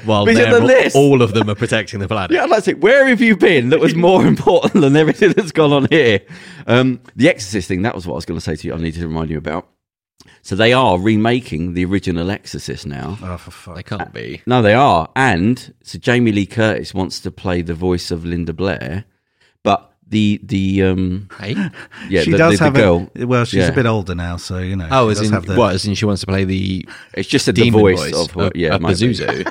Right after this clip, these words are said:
Speaker 2: <laughs> But the mum, she's definitely in it. The, she's older now, like, she's an old lady.
Speaker 1: Who,
Speaker 2: The
Speaker 1: Ellen Burstyn?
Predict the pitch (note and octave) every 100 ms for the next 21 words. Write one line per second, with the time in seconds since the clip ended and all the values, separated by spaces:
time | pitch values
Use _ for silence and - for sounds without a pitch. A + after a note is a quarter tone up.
0 | - - - E3 G#2+ A2 G2+ B2+ D#3 D2
1 | G2 D3 - _ - - C#3+ B2 A#3 B2+
2 | D#2+ C#2+ C#2+ - E2+ F2 F2 - F2+ G2
3 | A2 D2 D2 D#2+ E2+ E2 F2 E2 E2+ F#2+
4 | E2+ D2+ D#2+ F#2+ F2+ G#2 A#2 G2 A2 F#3
5 | - C#2 C2